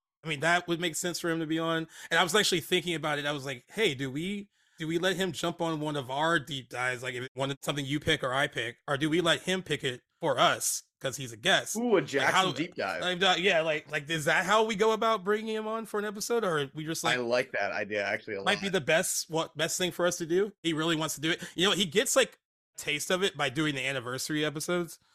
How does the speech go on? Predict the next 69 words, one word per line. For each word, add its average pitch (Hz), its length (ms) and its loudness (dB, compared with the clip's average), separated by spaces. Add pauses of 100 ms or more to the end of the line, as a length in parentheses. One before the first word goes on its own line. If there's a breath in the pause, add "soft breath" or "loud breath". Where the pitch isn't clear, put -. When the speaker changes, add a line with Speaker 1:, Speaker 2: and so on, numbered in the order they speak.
(160 soft breath)
Speaker 1:
'cause 127 120 -8
those 139 180 2
are 143 100 0
all 139 200 2
just 135 180 -6
focused 139 300 -2
Speaker 2:
Yeah. 131 140 4
Speaker 1:
on 135 60 -4
one 139 180 -4
movie, 151 380 -2
and 135 120 -6
he 156 60 0
really 180 320 6
Speaker 2:
And 139 60 0
Speaker 1:
likes 147 200 4
Speaker 2:
I, 160 40 2
I 135 200 2
Speaker 1:
doing - 40 0
Speaker 2:
can 226 100 0
Speaker 1:
that. 170 120 2
Speaker 2:
tell 170 300 6
even, 151 280 -2
even 170 200 -4
just 185 160 -4
from 156 180 -2
listening 151 280 -4
to 175 160 0
it, - 20 4
I 160 80 2
can 151 120 -8
tell 123 180 -2
he 120 100 -6
loves 104 300 -4
it. 90 180 -8
I 117 100 -4
can, 131 180 -6 (100)
like, 127 140 2
the 151 60 2
Speaker 1:
Yeah. 143 120 4
Speaker 2:
Spring 180 220 0
Breakers 160 300 0
episode, 110 440 -2
which 113 120 -16
is 117 100 -14
one 127 180 0
of 117 80 0
our 135 160 6
most 120 340 -4
popular 113 540 -6
shows 107 340 -2
recently. 95 540 -8 (360 soft breath)
Speaker 1:
Yeah. 139 240 0
Speaker 2:
Uh, 110 140 2 (140)
I 139 60 0
can 143 140 -8
just, 120 200 -12
I - 20 -4
mean, 117 200 -4
that, 127 260 0
I 131 80 -2
can 143 160 -6
even 113 160 -6
just 113 180 -8
tell 104 180 2
he 139 180 -4
was 123 300 -6 (160)
super 139 460 -6
into, 113 580 -4
uh, 107 40 -6